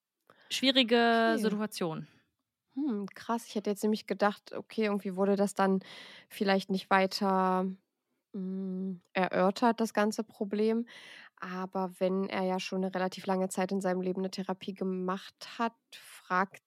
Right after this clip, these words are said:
Speaker 2: sich, ob das dann danach noch mal verstärkter auftrat bei ihm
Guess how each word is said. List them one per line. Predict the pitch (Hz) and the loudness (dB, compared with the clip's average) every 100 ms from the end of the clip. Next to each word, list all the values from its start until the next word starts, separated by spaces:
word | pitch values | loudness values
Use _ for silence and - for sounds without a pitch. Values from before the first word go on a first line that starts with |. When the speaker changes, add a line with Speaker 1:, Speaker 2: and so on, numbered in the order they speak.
| - | -4
Speaker 2:
sich, | 226 220 - - | 0 0 -2 -4
ob | 190 190 _ _ _ - | -2 -2 _ _ _ -2
das | 196 - | 0 0
dann | 190 185 180 | -2 0 0
danach | 180 180 185 196 208 - | -2 -2 -2 0 0 -2
noch | 247 269 | -2 0
mal | 262 | 2
verstärkter | 277 254 - 254 254 262 - | 2 0 2 2 2 0 2
auftrat | 233 - - 247 240 | 2 -2 -2 0 0
bei | 247 - | 0 0
ihm | 240 240 | 2 0